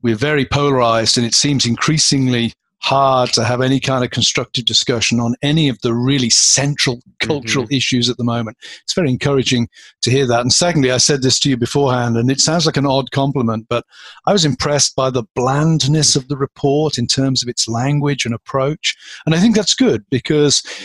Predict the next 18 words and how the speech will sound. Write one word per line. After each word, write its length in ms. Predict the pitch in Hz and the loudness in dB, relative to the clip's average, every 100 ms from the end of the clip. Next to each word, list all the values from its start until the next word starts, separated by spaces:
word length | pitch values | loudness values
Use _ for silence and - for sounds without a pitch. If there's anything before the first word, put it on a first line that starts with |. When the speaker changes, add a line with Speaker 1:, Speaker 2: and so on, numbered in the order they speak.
| - 151 | -10 -4
Speaker 1:
it 100 | 165 | 0
means 220 | 170 156 | 2 2
you 60 | |
can 120 | - 139 | 0 0
actually 420 | 151 - - 147 | 0 0 0 0
hear 300 | - 160 147 | 2 2 2
the 220 | 139 147 - | 0 -2 0
arguments. 840 | 135 143 127 113 95 - - - 127 | 0 0 0 -4 -6 -2 0 0 0
You're 100 | 123 | 0
not 380 | 131 139 - | 0 0 -2
being 240 | 151 135 127 | 0 0 0
carried 380 | - 123 123 123 | -2 -2 -2 0
away 280 | 123 123 | 0 -2
by 200 | 117 123 | -2 -2
the 120 | 113 113 | -2 -2
rhetoric. 440 | 120 - 107 - | -2 -2 -4 -2
So 260 | - 127 120 - - - _ | 0 0 -2 -8 -12 -14 _
just 160 | - | -6